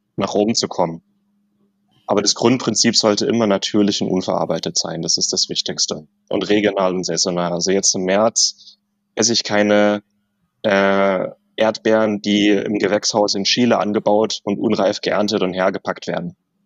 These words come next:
Das ist nicht saisonal. Ähm, ich schaue dann einfach, was ist jetzt im März reif, was wächst, was ist da. Ähm,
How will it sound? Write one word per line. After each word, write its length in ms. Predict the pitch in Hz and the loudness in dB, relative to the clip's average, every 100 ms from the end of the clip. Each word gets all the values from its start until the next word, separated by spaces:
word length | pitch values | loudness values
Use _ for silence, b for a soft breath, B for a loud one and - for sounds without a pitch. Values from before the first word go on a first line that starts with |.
| _ | _
Das 140 | 95 | -2
ist 160 | 95 - | 0 0
nicht 420 | 101 104 - - - | 2 0 -2 -6 -4
saisonal. 680 | - 98 98 87 90 107 - _ B B B _ _ | 0 0 0 0 2 2 0 _ B B B _ _
Ähm, 680 | - 98 98 98 92 95 69 _ _ _ _ _ _ | 0 2 2 0 -2 -6 -12 _ _ _ _ _ _
ich 100 | - | -6
schaue 220 | - 95 | 0 0
dann 160 | 101 101 | 0 0
einfach, 360 | 95 98 101 92 | -2 -2 -2 -2
was 160 | 98 | -4
ist 140 | 104 - | -4 -2
jetzt 240 | 98 - | -2 0
im 120 | 95 | -2
März 380 | 92 92 - - | 0 -2 -2 -4
reif, 420 | 92 92 123 139 | -2 0 0 0
was 240 | 92 87 92 | -2 -2 2
wächst, 500 | 104 - - - - | 0 2 -2 -2 -4
was 160 | 92 95 | -2 -2
ist 200 | 90 - | -2 2
da. 400 | 101 117 127 - _ _ _ _ _ _ _ _ - _ 113 | 4 2 -2 -14 _ _ _ _ _ _ _ _ -20 _ 0
Ähm, 600 | 98 92 90 92 92 | 2 2 2 -2 -4